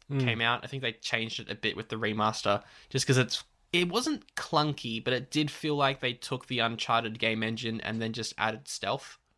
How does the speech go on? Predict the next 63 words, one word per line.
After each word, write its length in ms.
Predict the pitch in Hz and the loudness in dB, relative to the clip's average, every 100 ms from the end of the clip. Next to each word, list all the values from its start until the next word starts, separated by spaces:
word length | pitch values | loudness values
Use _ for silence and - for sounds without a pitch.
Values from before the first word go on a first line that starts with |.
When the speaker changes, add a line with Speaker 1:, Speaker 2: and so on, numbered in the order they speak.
| _ - | _ 4
Speaker 1:
Yeah, 360 | 240 226 117 - - - | 8 8 6 0 -14 -2
which 320 | 170 - - | 0 0 2
they've 260 | 156 147 | 4 4
got 220 | 120 147 127 | 4 4 4
in 80 | |
the 80 | 117 | -2
second 560 | - 160 135 107 98 95 _ | 0 0 2 -2 -4 -10 _
Uncharted 460 | 123 107 117 104 98 | 0 4 6 6 6
game, 200 | 101 95 | 4 4
from 160 | 110 104 | 4 6
what 100 | 98 | 6
I've 80 | - | 4
heard, 280 | 101 92 - | 0 0 -2
so. 220 | 113 104 | 0 4
<laughs> 640 | - - - - - - 175 - - _ 165 | 2 2 -6 -12 -8 0 0 2 0 _ -12
Speaker 2:
Yeah, 760 | 139 147 165 175 131 110 110 | -8 -6 0 4 4 4 2
exactly, 560 | 131 - 120 - - 110 | -2 0 -2 -2 -4 -2
yeah. 400 | 117 117 104 - - - - - _ | 2 2 2 -2 -8 -20 -20 -20 _
Speaker 1:
One 160 | - 185 | 2 6
of 60 | 190 | 8
my 120 | 170 | 6
friends 360 | - 160 147 | 6 6 6
said 180 | - 127 | 4 4
he 120 | 123 | 4
tried 480 | 117 - 127 135 127 | 2 6 6 6 2
playing 560 | - 120 131 123 107 101 | -2 2 4 4 2 -2
The 100 | 113 | 0
Last 260 | 110 101 | 2 2
of 100 | 107 | 0
Us 300 | 107 98 - - - | -2 -4 -6 -4 4
after 320 | 127 - 139 | 4 4 0
<laughs> 20 | |
playing 460 | - 143 147 113 104 _ _ _ _ - | 4 6 6 2 -2 _ _ _ _ -2
Uncharted, 480 | 131 147 151 110 101 | 2 4 4 4 -2
which 160 | - | -4
is 80 | 117 | 0
the 120 | 113 | 4
opposite 240 | 113 - 104 | 4 2 0
of 80 | |
what 120 | 107 113 | 4 6
I'm 160 | 123 | 6
doing, 260 | 113 101 101 | 4 2 2
and 80 | 113 | 2
he 40 | |
said 180 | - 117 | 6 6
he 100 | 110 | 6
just 200 | 123 - | 2 4
couldn't 180 | 131 113 | 4 6
get 140 | 107 | 8
into 200 | 110 120 | 6 6
it 60 | 107 | 4
'cause 120 | 110 | 4
it 80 | 107 | 6
felt 160 | 120 | 4
like 120 | 110 104 | 4 0
the 60 | |
same 240 | 107 120 107 | 2 2 2
thing, 220 | - 113 | 2 2
but 80 | 113 | 2
it 40 | |
was 80 | 107 | -4
quite 240 | - 107 - | -4 -4 -2
slow. 460 | - 135 120 95 | 2 6 6 4